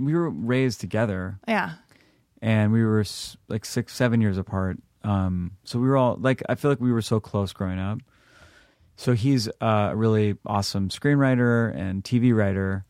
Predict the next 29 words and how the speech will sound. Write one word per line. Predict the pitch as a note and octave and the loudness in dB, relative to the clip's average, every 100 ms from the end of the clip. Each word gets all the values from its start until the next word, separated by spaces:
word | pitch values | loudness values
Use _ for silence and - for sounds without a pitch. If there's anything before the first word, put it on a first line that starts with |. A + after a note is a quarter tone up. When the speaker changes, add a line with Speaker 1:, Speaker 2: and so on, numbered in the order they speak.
| - | -18
Speaker 2:
Oh, | D#4+ | -16
my | D#4+ | -14
goodness. | D4+ C#4+ C#4 G3 E3+ - | -14 -8 -6 -6 -8 -6
Speaker 1:
And, | G#2+ G#2 G2 | -2 0 -2
um, | G2 F#2 F#2 F#2+ | -2 -4 -6 -6
but | C#3+ C#3+ | -2 -2
it's | - | -2
cool. | - F3+ | -2 0
I | B2+ | 2
mean, | C3 C3+ | 2 2
the | C3+ | 2
other | D3+ | 0
side | - C3+ | 0 2
of | |
my | B2+ | 2
family, | A#2+ A#2 A2+ A2 G#2+ G#2 | 0 0 0 2 0 -2
you | D#2+ A#2 | -2 0
know, | G#2 G2+ | 0 -2
like, | G2+ G2 - _ | -4 -6 -12 _
the | - | -10
Schwartzmans, | G#2+ - B2+ - A2 G2 F#2+ F#2 - - | -6 0 0 0 0 0 0 -4 -8 -8
like, | A2 A2+ | -4 2
my | A2+ | 4
Uncle | A2+ G#2+ | 4 4
Leonard's, | G#2+ G#2+ G2+ F#2 | 4 2 0 -2
like, | F#2+ | -6
a | F2 F2 F2+ - - | -6 -6 -8 -12 -4
really | G#2 G2 F#2 _ - | 0 0 -2 _ -20
great, | - G2+ G2 - | -4 0 0 -2